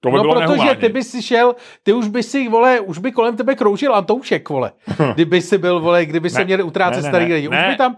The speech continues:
Speaker 1: ne,
Speaker 2: líbí by jim černé ucho.
Speaker 1: ne,
Speaker 2: Už by se, už by
Speaker 1: ne,
Speaker 2: se, už by se frajer
Speaker 1: ne,
Speaker 2: s-, <laughs>
Speaker 1: ne,
Speaker 2: s tou tyčí a s tím
Speaker 1: ne, ne,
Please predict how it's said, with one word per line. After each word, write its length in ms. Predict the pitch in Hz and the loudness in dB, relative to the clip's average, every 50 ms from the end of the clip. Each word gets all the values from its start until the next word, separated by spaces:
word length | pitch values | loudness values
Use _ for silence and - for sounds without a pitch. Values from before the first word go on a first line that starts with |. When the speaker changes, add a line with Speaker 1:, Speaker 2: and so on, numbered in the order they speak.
| - _ - | -10 _ -10
Speaker 1:
ne, 120 | 113 143 180 202 214 226 | -6 -2 0 2 4 4
Speaker 2:
líbí 120 | 233 240 226 | 2 2 0
by 60 | 285 | -2
jim 120 | 285 285 | -4 -2
černé 340 | - - 254 254 269 277 269 | -2 -2 0 0 0 0 0
ucho. 80 | 160 156 | 0 0
Speaker 1:
ne, 360 | 165 175 185 202 208 214 202 - | 0 2 2 2 2 0 0 -2
Speaker 2:
Už 140 | 220 180 156 | -6 -8 -6
by 140 | 196 277 - | -6 -6 -4
se, 260 | - 277 269 254 208 | 0 2 2 2 0
už 140 | 196 180 113 | -4 -8 -8
by 100 | 127 135 | -4 -2
Speaker 1:
ne, 120 | 160 170 | 0 2
Speaker 2:
se, 280 | 180 180 190 196 190 - - _ _ _ _ _ _ _ | 2 2 2 0 -2 -6 -12 _ _ _ _ _ _ _
už 160 | - - 160 | -14 -14 -10
by 140 | 170 214 226 | -10 -10 -6
se 160 | 220 262 240 | -4 -2 -2
frajer 300 | 220 - 214 220 - 160 165 | 0 0 2 2 4 4 2
Speaker 1:
ne, 260 | 170 175 180 190 185 151 | 2 2 0 0 -2 -6
Speaker 2:
s-, 80 | - - - - - - - - - - | -10 -12 -14 -16 -16 -16 -16 -18 -18 -20
<laughs> 400 | - - - - - - - 110 | -20 -20 -20 -20 -20 -18 -16 -14
Speaker 1:
ne, 680 | 110 113 127 135 139 151 156 160 165 170 175 175 156 - _ _ - - 170 | -12 -10 -8 -4 -2 0 0 2 2 0 0 -2 -4 -8 _ _ -20 -20 -20
Speaker 2:
s 100 | - - | -6 -2
tou 180 | - 233 226 | 0 0 0
tyčí 440 | 214 - 226 208 - - - 233 233 | 0 -4 -6 -8 -6 -8 -4 0 0
a 60 | 208 | 0
s 40 | 127 | 0
tím 60 | 135 143 | 0 0
Speaker 1:
ne, 400 | 147 156 156 156 160 165 160 - - _ - - _ - - - _ _ _ - | 0 2 2 2 0 0 -2 -6 -10 _ -16 -14 _ -14 -14 -14 _ _ _ -12
ne, 340 | 117 135 139 131 117 101 | -6 -2 -2 -2 -2 -4